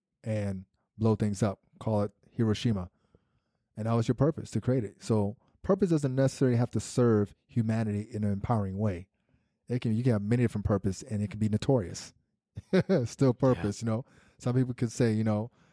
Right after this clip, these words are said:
Speaker 1: "My purpose is to bring this havoc to the world and create a disruption like this," you know. So I'm clear.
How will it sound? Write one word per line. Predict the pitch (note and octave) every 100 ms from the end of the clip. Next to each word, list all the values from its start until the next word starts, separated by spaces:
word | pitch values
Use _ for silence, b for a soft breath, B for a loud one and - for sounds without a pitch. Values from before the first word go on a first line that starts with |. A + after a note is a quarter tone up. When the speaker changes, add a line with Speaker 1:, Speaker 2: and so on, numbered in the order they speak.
| b
Speaker 1:
"My | A2 A2+
purpose | - A#2+ A#2+ A2
is | G2+
to | A2 G#2
bring | F#2+ B2 A#2
this | A#2 A2+
havoc | - A#2 A2+ -
to |
the | G#2
world | G#2 A#2 G#2
and | G2+
create | A#2 G#2
a |
disruption | G2 G2 B2+ - A2+
like | A2 G#2+
this," | B2+ G#2 F3+
you |
know. | F#3+
So | A3 - C#3 C#3 _ _ _ _ _ _ -
I'm | C3+ G3
clear. | - C#3 G#2+